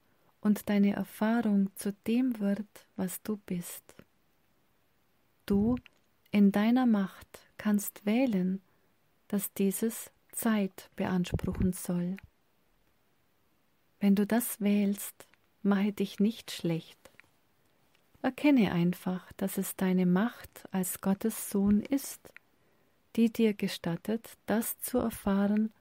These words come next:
was du willst, dir so viel Zeit zu nehmen, wie du wünschst. Und sogar diese Erkenntnis wird dich näher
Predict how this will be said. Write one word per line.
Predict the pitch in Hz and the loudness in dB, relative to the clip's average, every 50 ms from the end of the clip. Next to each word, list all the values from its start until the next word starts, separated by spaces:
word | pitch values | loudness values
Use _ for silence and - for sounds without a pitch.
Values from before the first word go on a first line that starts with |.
| _ _ _ _ _ _ | _ _ _ _ _ _
was | - 196 - - - | -6 -4 -4 -4 -4
du | - 202 196 190 190 | -2 -2 0 2 2
willst, | 240 277 277 233 190 - - - - - - - _ _ _ _ _ _ _ _ _ _ _ _ _ _ _ _ - | 2 2 2 0 -2 -6 -10 -18 -18 -20 -20 -20 _ _ _ _ _ _ _ _ _ _ _ _ _ _ _ _ 0
dir | 214 214 202 | 0 0 2
so | - - 233 | 2 0 0
viel | 233 - - 226 208 202 - | 0 0 0 -2 -2 -4 -6
Zeit | - - - 220 233 269 254 - - - | -6 -2 0 0 0 0 -2 -4 -8 -14
zu | - - - 190 | -8 -2 0 0
nehmen, | 185 180 180 175 180 185 196 208 226 226 - _ _ _ _ _ _ _ _ _ - | 2 2 2 2 2 2 2 2 0 -2 -6 _ _ _ _ _ _ _ _ _ -2
wie | 202 208 208 | 0 0 2
du | 202 226 233 233 214 202 | 2 2 0 0 0 0
wünschst. | 202 208 196 185 180 - - - - - - - _ - - _ _ _ _ _ _ _ _ _ _ _ _ _ _ _ _ _ | 2 4 4 4 2 -2 -6 -14 -18 -20 -20 -20 _ -20 -20 _ _ _ _ _ _ _ _ _ _ _ _ _ _ _ _ _
Und | - 202 196 190 | 2 2 2 4
sogar | - - 196 - 196 185 | 2 0 -2 0 0 -2
diese | 185 - - 240 262 - - 202 | -2 0 0 -2 -2 -2 -4 -4
Erkenntnis | 196 180 175 - - - 185 180 180 180 - - 180 180 - - - - _ _ _ _ _ _ _ _ _ _ _ _ _ _ - | -4 -4 -4 -6 -4 -2 0 0 0 0 -2 -4 -6 -6 -6 -10 -18 -20 _ _ _ _ _ _ _ _ _ _ _ _ _ _ -2
wird | 196 196 190 - - - - - | 0 0 0 -2 -8 -12 -8 -6
dich | 190 180 - - | -6 -6 -4 0
näher | - 185 180 180 180 185 196 208 220 233 240 | 2 4 4 4 4 4 2 2 2 0 -2